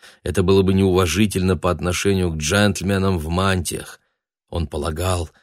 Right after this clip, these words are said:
что это часть испытания. Что-то, что он обязан перенести,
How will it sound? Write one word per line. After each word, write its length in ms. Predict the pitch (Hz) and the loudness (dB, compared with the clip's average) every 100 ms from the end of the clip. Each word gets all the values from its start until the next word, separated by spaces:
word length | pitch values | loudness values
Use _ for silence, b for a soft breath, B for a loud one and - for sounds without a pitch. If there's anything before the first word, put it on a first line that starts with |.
| b | b
что 340 | _ - 87 - | _ -8 -6 -6
это 360 | - 95 87 85 | -4 -2 -2 -4
часть 680 | - 87 92 90 - - - | -2 0 0 0 -2 -4 -6
испытания. 920 | 78 - 78 - 82 73 71 - - _ _ _ _ _ | -6 -6 -8 -8 -8 -8 -10 -14 -20 _ _ _ _ _
Что-то, 760 | - - - - 123 123 - - _ _ | -8 -8 -8 0 2 2 -2 -14 _ _
что 240 | - - 95 | -12 -2 0
он 140 | 98 | 2
обязан 640 | 92 78 113 107 85 85 | 0 0 0 2 0 -2
перенести, 840 | 71 85 82 78 - - 101 - | -2 -4 -2 -2 -4 -4 -6 -8